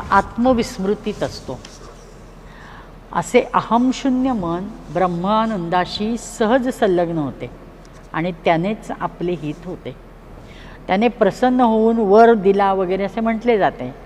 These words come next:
पण तो आपल्या उच्च मनाचा, विचाराचा, भावनेचा वगैरे कर्माचा मोबदला असतो. तोही प्रसाद म्हणून स्वीकारल्यावर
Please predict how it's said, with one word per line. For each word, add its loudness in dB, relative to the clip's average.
पण 6
तो 6
आपल्या 2
उच्च -4
मनाचा, -2
विचाराचा, 2
भावनेचा -2
वगैरे 4
कर्माचा 2
मोबदला -2
असतो. -6
तोही 8
प्रसाद 4
म्हणून -2
स्वीकारल्यावर 0